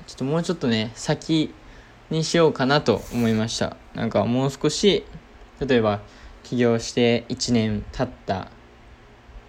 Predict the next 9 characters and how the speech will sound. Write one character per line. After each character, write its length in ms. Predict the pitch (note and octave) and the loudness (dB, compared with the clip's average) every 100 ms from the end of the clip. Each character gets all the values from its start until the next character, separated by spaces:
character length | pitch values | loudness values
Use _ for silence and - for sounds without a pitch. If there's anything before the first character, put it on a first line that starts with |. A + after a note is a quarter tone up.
| - - - | -20 -18 -8
後 280 | A#2+ A#2+ A#2 | 0 4 2
と 140 | - A2+ | 2 -2
か 140 | C#2 | -2
ね。 200 | C#3 G#3 - - - - - - - | -2 -4 -8 -20 -20 -20 -20 -20 -8
そ 100 | E3+ | -4
れ 60 | |
ま 140 | F#3+ B3 | 0 2
で 60 | |
は、 340 | - F#3 A2 | 4 4 0